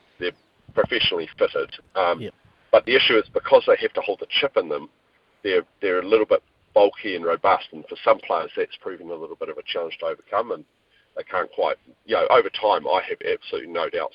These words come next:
Speaker 1: so they'll get it to a, to a real quality, um, you know, fitting mouth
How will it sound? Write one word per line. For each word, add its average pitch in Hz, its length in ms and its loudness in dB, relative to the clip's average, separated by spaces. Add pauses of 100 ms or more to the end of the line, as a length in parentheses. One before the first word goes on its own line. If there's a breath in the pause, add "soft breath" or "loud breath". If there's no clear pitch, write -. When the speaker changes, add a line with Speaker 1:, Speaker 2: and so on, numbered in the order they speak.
Speaker 1:
so 78 180 -6 (200)
they'll 78 240 -6
get 85 100 -8
it 76 100 -8 (120)
to 85 80 -8
a, 73 160 -6 (200)
to 80 60 -8
a 78 80 -8
real 78 240 -10 (200)
quality, 78 480 -8 (600 soft breath)
um, 71 400 -10 (280)
you 90 80 -4
know, - 60 -2 (120)
fitting 82 260 0
mouth 82 200 -2